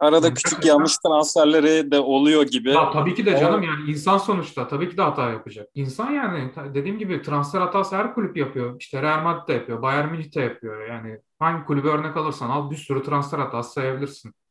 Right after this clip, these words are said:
Speaker 2: Bu kadar uzun bir kariyer, büyük bir dominasyon. Ki bu
Speaker 1: Katılıyorum.
Speaker 2: sadece bir tane Şampiyonlar Ligi şampiyonluğunu da almıyor aslında hocamız. Moskova'da bir de Chelsea'ye karşı alıyor. Artık bu yılları biz biliyoruz yani. Çok izleyicilere de anlatmaya gerek yok.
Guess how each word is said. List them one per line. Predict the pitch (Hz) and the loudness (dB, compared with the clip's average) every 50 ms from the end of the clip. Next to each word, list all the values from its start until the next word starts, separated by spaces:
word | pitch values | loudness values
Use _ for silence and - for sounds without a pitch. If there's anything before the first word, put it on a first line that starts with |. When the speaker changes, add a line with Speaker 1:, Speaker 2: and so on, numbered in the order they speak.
| _ _ _ _ _ _ _ _ _ | _ _ _ _ _ _ _ _ _
Speaker 2:
Bu | _ | _
kadar | - 127 123 123 - | -4 -4 -4 -4 -4
uzun | 139 127 120 135 135 127 | -6 -6 -6 -4 -4 -4
bir | 127 120 | -4 -4
kariyer, | - 127 120 120 117 117 113 113 - - - | -4 -2 -2 -2 -2 -4 -6 -8 -10 -10 -8
büyük | 131 131 127 135 | -8 -6 -6 -4
bir | 139 127 | -4 -2
dominasyon. | 131 127 127 131 127 123 120 - - - 123 110 110 117 | -2 -2 -2 -2 -4 -4 -6 -8 -10 -12 -10 -10 -10 -12
Ki | 120 _ _ _ _ _ _ _ _ _ _ _ _ _ _ _ _ _ _ _ _ _ _ _ _ - - | -16 _ _ _ _ _ _ _ _ _ _ _ _ _ _ _ _ _ _ _ _ _ _ _ _ -4 -2
bu | - 233 | 0 0
Speaker 1:
Katılıyorum. | 220 170 185 - 143 131 214 196 - | 0 2 2 4 4 2 2 0 2
Speaker 2:
sadece | 170 165 165 180 175 165 | 2 4 4 2 0 0
bir | - | 0
tane | - 185 175 185 180 | 2 2 2 2 0
Şampiyonlar | - 196 175 - - 196 185 175 180 180 180 | 0 2 2 2 2 0 -2 -2 -2 -2 -4
Ligi | 175 175 175 | -4 -6 -6
şampiyonluğunu | - 185 170 165 - 196 185 180 185 190 | -6 -4 -6 -4 -4 -4 -4 -4 -4 -2
da | 185 185 | -2 -2
almıyor | 202 233 240 214 185 147 | -2 -2 -2 0 -2 -2
aslında | 139 - - - 139 131 | -2 -4 -6 -6 -4 -4
hocamız. | 127 131 127 123 123 | -4 -4 -4 -4 -4
Moskova'da | 143 143 147 - - - 165 170 175 196 190 | -2 -2 -4 -4 -4 -4 -2 0 0 0 0
bir | 185 | 0
de | 196 196 190 | 0 0 0
Chelsea'ye | - 180 170 170 170 - 185 170 | 0 0 0 0 -2 -4 -4 -2
karşı | 175 175 165 - - 214 | 0 0 0 0 -2 -4
alıyor. | 202 196 156 135 | -4 -2 0 -2
Artık | 131 127 - - | -2 -2 -6 -10
bu | - 143 147 | -6 -2 -2
yılları | 147 151 151 160 151 151 | 0 0 0 -2 -2 -2
biz | 151 143 139 139 | -4 -6 -8 -8
biliyoruz | 135 147 214 220 175 147 131 127 | -4 0 2 2 2 2 0 -2
yani. | 135 123 117 117 117 | -4 -4 -6 -6 -6
Çok | - 143 135 135 - | -6 -6 -6 -6 -6
izleyicilere | 147 135 135 147 143 139 143 147 147 143 147 | -8 -6 -2 -2 -2 -2 -2 -2 0 0 0
de | |
anlatmaya | 143 143 147 147 147 - - 147 139 | 0 0 0 -2 -4 -4 -4 -6 -4
gerek | 139 143 139 139 - - | -4 -4 -4 -4 -4 -4
yok. | 202 - - - | -4 -4 -6 -10